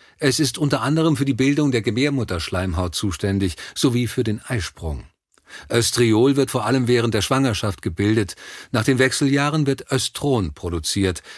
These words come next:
vor allem im Fettgewebe. Östrogene sind zudem nützlich für die Stabilität der Knochen, außerdem für die Spannkraft der Haut.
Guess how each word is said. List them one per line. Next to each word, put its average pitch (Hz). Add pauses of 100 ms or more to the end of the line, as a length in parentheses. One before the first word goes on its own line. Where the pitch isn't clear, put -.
(120)
vor -
allem 127
im 110
Fettgewebe. 71 (1080)
Östrogene 127
sind 143
zudem 135
nützlich 143
für 139
die 113
Stabilität 120
der 101
Knochen, 117 (340)
außerdem 131
für 131
die 127
Spannkraft 117
der 87
Haut. -